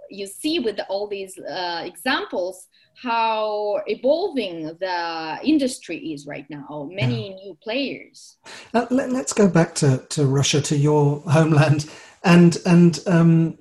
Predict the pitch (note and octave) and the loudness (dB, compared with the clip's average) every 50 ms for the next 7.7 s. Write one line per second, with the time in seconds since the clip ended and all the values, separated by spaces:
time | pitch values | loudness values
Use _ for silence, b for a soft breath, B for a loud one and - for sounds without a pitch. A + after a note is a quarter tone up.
0 | _ - - F#3+ G3 - G#3+ G#3 A3 B3 A#3+ - D4 C4+ G#3 G3+ - - G#3+ F3+ | _ 0 2 2 2 4 4 4 4 4 2 2 2 2 2 2 0 2 4 6
1 | E3+ E3 D#3+ D3+ D#3 - D#3+ C#3 F3 D#3+ D#3+ D#3 - - E3 D#3+ D3+ D3+ D#3 D#3+ | 6 6 6 4 2 0 2 4 4 4 4 2 2 4 4 4 6 6 6 4
2 | D#3 D3 C#3+ C#3 C#3 C#3 C#3 C3 C#3 C3 C3+ C3+ B2+ - - D3+ - C3 C3+ C3+ | 4 4 2 2 2 2 2 2 2 2 2 0 0 -2 -4 -4 -2 0 0 2
3 | C3+ C#3 C3 - D3 - F3 D3+ D#3 D#3+ E3 C#3+ C#3+ B2+ A#2 A#2+ B2 - B B | 2 0 0 -2 -4 -6 -2 0 4 4 4 4 4 0 0 -2 -6 -8 B B
4 | B B B B B B B - D3 C#3+ C3 B2+ B2 B2 B2+ B2 - - - C#3+ | B B B B B B B -4 0 2 4 4 4 2 0 -4 -6 -6 -2 0
5 | C3+ - - D3+ C3+ C3 C3 C#3 C#3+ - - E3+ E3 D#3 D3+ C#3+ C3+ C3+ C3 B2 | 0 0 2 2 2 2 2 0 0 -2 2 2 4 4 4 4 4 4 2 0
6 | C3+ C3+ - - C#3+ C3 C3 C#3 C3 B2 A#2+ - D3 C#3+ C#3 C#3 C3+ C3+ C3 B2 | -2 -6 -8 -6 -8 -8 -6 -6 -8 -8 -4 -2 0 0 2 2 0 0 -2 -4
7 | - B2+ A#2+ B2 B2 B2+ - - - C#3 C3+ C3 C3+ | -4 -6 -6 -6 -8 -10 -12 -8 -4 -2 0 -2 -2